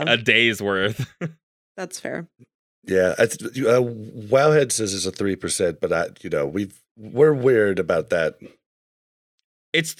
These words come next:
Speaker 2: it's three percent, but I, that includes, uh, non-blacksmith drop rates. So
Speaker 3: True,
Speaker 2: yeah,
Speaker 3: true.
Speaker 2: that's, so it's actually much higher, I think.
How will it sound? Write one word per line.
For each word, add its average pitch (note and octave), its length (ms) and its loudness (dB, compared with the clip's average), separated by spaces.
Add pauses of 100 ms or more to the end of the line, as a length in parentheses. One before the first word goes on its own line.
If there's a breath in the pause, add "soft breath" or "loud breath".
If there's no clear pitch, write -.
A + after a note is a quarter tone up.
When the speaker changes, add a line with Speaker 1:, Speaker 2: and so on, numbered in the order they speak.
Speaker 2:
it's D#3+ 160 -2
three F#3+ 220 6
percent, D#3+ 480 0
but A#2+ 200 0
I, A2+ 140 2 (220)
that C3 200 2
includes, B2+ 680 0
uh, G2+ 260 2
non-blacksmith G2+ 1000 -2 (640)
drop F#2+ 320 -6
rates. B1+ 500 -8 (240)
So A#2 300 2
Speaker 3:
True, B2 240 2
Speaker 2:
yeah, G#2+ 240 4
Speaker 3:
true. D2 80 0
Speaker 2:
that's, A#2 260 0
so C3 140 4
it's A#2+ 80 0
actually B2+ 300 2
much G#2+ 240 -2
higher, F#2 360 -2
I F2+ 80 -6
think. F#2+ 380 -14